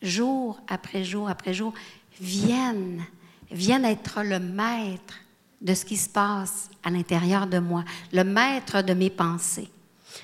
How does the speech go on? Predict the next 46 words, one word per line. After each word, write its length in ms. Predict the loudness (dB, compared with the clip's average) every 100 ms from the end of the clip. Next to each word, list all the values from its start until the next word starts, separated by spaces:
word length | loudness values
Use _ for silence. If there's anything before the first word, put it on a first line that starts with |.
| -6
Hein, 80 | -4 -2
quand 180 | 0 0
on 80 |
se 100 | 0
réunit 380 | 0 0 0 0
le 120 | 0
dimanche 360 | -2 0 0 0
comme 180 | 0 0
ça, 240 | 0 -2 -2 -12 -4 0
moi 80 |
je 60 | 2
dis 100 | 2
toujours, 300 | 2 2 4
on 60 | 4
vient 140 | 4
chercher 520 | 4 4 2 0 -2
des 120 | 0
munitions, 720 | 2 2 2 2 0 0 0 -2 -12 -20 -20 0
puis 80 | 2
après 180 | 4 2
on 60 |
repart 400 | 2 8 10 10
pour 100 | 6
la 160 | 2 2
semaine. 380 | 0 -2 -2 -4 -16 -20 -20 -20 -20 -12 -2
Hein ? 180 | -2 -2 -12 -12 0
C'est 160 | 4 6
bon. 320 | 8 8 6 -4 -2 0
Le 40 |
dimanche 380 | 2 4 6 8
matin, 340 | 8 8 6
c'est 280 | 4 4 4
rare, 320 | 8 8 8
là, 240 | 6 2 2
qu'il 160 | 0 2
y 40 |
a 40 | 2
une 60 |
grosse 680 | 0 0 4 8 6 6 2
difficulté 760 | -4 -6 -6 -4 -2 4 6 6
épouvantable, 800 | 4 4 4 4 2 0 0 -2
que, 140 | -4 -4 -10 -16 -16 -18 -18 -12
mais 140 | -10 -8
quand 240 | -8 -8
je 80 | -6
repars 800 | -6 -6 -6 -6 -8 -12 -16